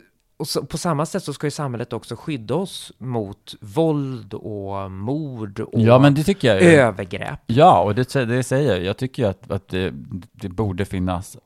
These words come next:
Speaker 2: vi borde definitivt ha liksom, men jag tror, ja, det är just det där att helt och hållet tro att vi ska liksom inte,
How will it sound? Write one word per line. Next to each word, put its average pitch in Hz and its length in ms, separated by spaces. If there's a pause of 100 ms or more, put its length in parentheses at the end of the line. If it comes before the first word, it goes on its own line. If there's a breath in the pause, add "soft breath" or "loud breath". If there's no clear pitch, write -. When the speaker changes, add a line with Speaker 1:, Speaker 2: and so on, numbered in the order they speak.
(120)
Speaker 2:
vi 98 160
borde 92 260
definitivt 98 720
ha 92 260
liksom, 92 360 (320 loud breath)
men 107 140
jag 98 140
tror, 98 360 (180)
ja, 101 260
det 101 100
är 104 40
just 110 260
det 92 60
där 87 80
att 82 120
helt 98 400
och 87 60
hållet 101 280
tro 87 180
att 85 140
vi 90 80
ska - 180
liksom 87 300
inte, 85 320